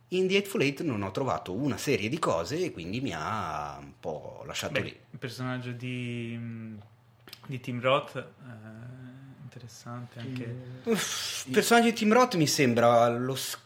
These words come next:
Speaker 1: mm, lo scarto di Christoph Waltz,
Speaker 3: <laughs>
Speaker 1: eh,
Speaker 3: Che
Speaker 1: di
Speaker 3: dove,
Speaker 1: Django,
Speaker 3: dove, doveva
Speaker 1: cioè
Speaker 3: ess-, doveva essere lui, tra
Speaker 1: Eh, ma
Speaker 3: l'altro.
Speaker 1: si, si nota.
Speaker 3: Sì, no, io infatti è la, è la, una cosa che avevo notato già al cinema quando l'avevo visto e l'altra sera quando l'ho rivisto.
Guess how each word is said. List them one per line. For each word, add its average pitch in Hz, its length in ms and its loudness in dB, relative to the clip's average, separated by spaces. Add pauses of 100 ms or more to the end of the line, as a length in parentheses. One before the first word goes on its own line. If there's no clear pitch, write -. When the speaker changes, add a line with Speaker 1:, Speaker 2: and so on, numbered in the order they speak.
(280)
Speaker 1:
mm, 156 460 6
lo 151 80 2
scarto 180 420 2
di 139 460 0
Christoph 127 420 -4
Waltz, 113 440 2
Speaker 3:
<laughs> - 0 -
Speaker 1:
eh, 113 260 6
Speaker 3:
Che - 60 4
Speaker 1:
di 117 60 4
Speaker 3:
dove, 131 180 6
Speaker 1:
Django, 110 460 6
Speaker 3:
dove, 127 120 6
doveva 131 380 6
Speaker 1:
cioè 120 100 6
Speaker 3:
ess-, 104 160 4
doveva 131 400 2
essere 117 320 -2
lui, 120 260 0
tra 117 100 -2
Speaker 1:
Eh, 147 140 8
ma 151 120 6
Speaker 3:
l'altro. 143 260 -2
Speaker 1:
si, 143 100 -6
si - 140 -6
nota. 113 440 -2
Speaker 3:
Sì, - 160 -2
no, 180 180 6
io 139 120 2
infatti 143 300 2
è - 60 4
la, 110 140 0
è 117 120 -2
la, 117 200 2
una 117 160 -2
cosa 131 200 -2
che - 80 -4
avevo 110 160 0
notato 107 440 -2
già 110 180 2
al 117 100 2
cinema 113 300 0
quando 113 220 -4
l'avevo 107 200 -2
visto 156 500 -2
e 113 160 0
l'altra 110 280 -2
sera 110 260 0
quando 110 220 -4
l'ho 107 80 -2
rivisto. 95 560 -8